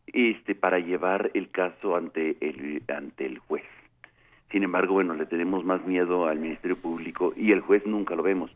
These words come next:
Ahora con las modificaciones que entraron en vigor en junio pasado, ya vamos a tener un año de los juicios orales, em, las cosas han cambiado un poco. Sin embargo, muchos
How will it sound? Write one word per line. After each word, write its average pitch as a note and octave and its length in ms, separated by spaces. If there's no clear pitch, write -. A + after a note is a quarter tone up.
Ahora G#2 300
con C3+ 120
las A#2+ 80
modificaciones F#2 840
que E2+ 160
entraron F2 340
en E2+ 120
vigor E2 260
en E2+ 80
junio G2 340
pasado, F#2+ 400
ya E2+ 140
vamos E2+ 260
a D2+ 60
tener E2 180
un F2 180
año E2+ 240
de F#2+ 100
los F2+ 160
juicios A2+ 360
orales, A#2 380
em, G#2+ 420
las G#2+ 400
cosas F#3 340
han D#3 160
cambiado C#3+ 440
un C#3 140
poco. - 460
Sin G#2 180
embargo, G#2 580
muchos C#3 560